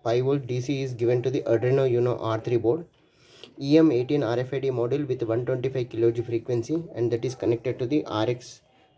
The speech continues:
uh, external serial communication fourth pin. G S M sim nine hundred A, it is connected to the R X T X zero and one. Sixteen cross two L C D display, it is connected with R S enable D four, D five, D six, D seven, eight, nine, ten, eleven, twelve, thirteen.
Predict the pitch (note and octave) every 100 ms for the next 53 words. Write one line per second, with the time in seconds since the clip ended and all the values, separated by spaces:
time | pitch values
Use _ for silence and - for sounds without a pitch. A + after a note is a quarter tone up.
0 | _ G#2+ G#2 - - - C3+ C3+ B2+ B2
1 | C3 B2+ A#2+ A#2+ A#2 B2+ B2 A#2 A2 A2+
2 | B2+ D3+ - _ _ - - B2 C#3 C#3
3 | D#3 D#3 - C#3+ E3+ - _ _ _ _
4 | _ _ A2+ A#2 C3+ C#3 C3+ C3 A#2 A#2+
5 | C#3 B2+ C3 - B2 A#2+ C3 C3 A#2+ C#3+
6 | G2+ G#2+ B2+ - A#2+ B2 C3+ A2+ A#2 B2
7 | A#2 G2+ G#2 A2 - _ _ _ _ -
8 | C3+ - D3 C#3+ C3+ C3 D3+ B2 B2+ C3
9 | B2 D3 D3 D#3+ - A#2+ B2 B2+ B2+ -
10 | G2 A2 B2+ B2+ A2+ A2+ B2 C3 A2+ A2
11 | B2 A#2+ A2 A2 B2+ A2+ A2 A#2 A#2 A#2
12 | A2 A2 G#2+ A2+ B2 B2+ A#2 B2 B2 A#2
13 | A#2 A2+ A#2 A2+ A#2+ A#2+ A2+ A2+